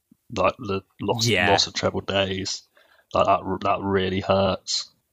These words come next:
Speaker 2: And also probably the, the guarantee from a lot of people that he would rise if he stayed.
Speaker 1: Yeah, in fairness, I thought he would rise if he stayed.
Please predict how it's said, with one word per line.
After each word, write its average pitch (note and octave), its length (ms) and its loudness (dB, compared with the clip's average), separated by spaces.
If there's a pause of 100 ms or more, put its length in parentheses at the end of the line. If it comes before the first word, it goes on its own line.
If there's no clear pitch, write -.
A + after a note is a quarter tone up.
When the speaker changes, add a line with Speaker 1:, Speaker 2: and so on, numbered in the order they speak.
Speaker 2:
And D3 140 2
also D3+ 280 4
probably B2 380 2
the, A2 140 0
the A2+ 140 0
guarantee G#2+ 800 2
from G2 220 0
a G2 60 4
lot G2 120 4
of - 120 -2
people F#2+ 360 -4
that - 160 -8
he G#2+ 140 -6
would F#2+ 200 -6
rise F#2+ 420 2
if - 80 -14
he - 80 -16
stayed. F2 640 -4
Speaker 1:
Yeah, C3 280 2
in C3 120 -2
fairness, C#3 340 2
I A#2+ 160 4
thought G2+ 420 2
he G2 120 -2
would F#2+ 180 -2
rise F#2+ 280 4
if F#2 60 -8
he F#2+ 60 -6
stayed. F#2+ 460 0